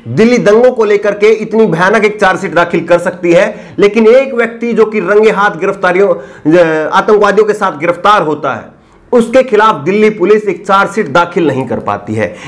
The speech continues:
ये गेम क्या है? किसके निर्देश पर ये सब हो रहा है? ये क्या गेम है? ये क्या क्रोनोलॉजी है? क्या कोई समझा सकता है? दिल्ली पुलिस अपनी चार्जशीट में दिल्ली दंगों को लेकर के जो उसने चार्जशीट दाखिल की,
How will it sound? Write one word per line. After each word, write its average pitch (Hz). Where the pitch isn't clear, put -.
ये 240
गेम 226
क्या 196
है? 127
किसके 247
निर्देश 208
पर 196
ये 180
सब 175
हो 135
रहा 101
है? 95
ये 202
क्या 226
गेम 208
है? 214
ये 220
क्या 233
क्रोनोलॉजी 175
है? 98
क्या 202
कोई 226
समझा 214
सकता 208
है? 131
दिल्ली 247
पुलिस 262
अपनी 254
चार्जशीट 226
में 214
दिल्ली 226
दंगों 208
को 214
लेकर 202
के 190
जो 190
उसने 180
चार्जशीट 175
दाखिल 147
की, 220